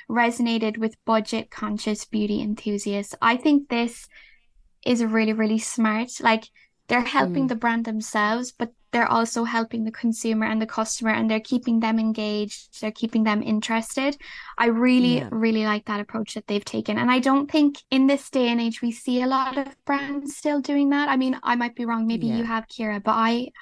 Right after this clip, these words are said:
Speaker 1: haven't.
Speaker 2: I think it's, um, probably a little bit truer for brands that are launching now because,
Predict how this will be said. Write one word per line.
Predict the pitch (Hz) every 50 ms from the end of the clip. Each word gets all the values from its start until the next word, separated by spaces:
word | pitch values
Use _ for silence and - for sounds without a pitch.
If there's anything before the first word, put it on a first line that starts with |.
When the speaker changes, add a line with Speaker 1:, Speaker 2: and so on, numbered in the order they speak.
| - -
Speaker 1:
haven't. | 247 233 233 226 214 214 - - - - _ _ - - - - - - - -
Speaker 2:
I | 254 247
think | 269 320 349 359
it's, | 392 359 - - - -
um, | - 240 240 233 226 214 202 190 185 180 - _
probably | - - 220 226 226 233 214 226 220 196
a |
little | 190 185 180 - 185
bit | - 185 - - -
truer | - - - 208 196 190 185 175 165 156
for | - - - - 185 175 165 165 170 165 160 160 160 156 147 - _ _ _ _
brands | - 190 175 175 190 190 185 -
that | 196 180
are | 180 170
launching | 165 160 156 156 160 151 - 185 170 156 160 160 156 151 156 160
now | 180 175 165 131 110 131 165 156
because, | - - - - - - - 180 175 170 165 160 160 165 160 156 147 - - - -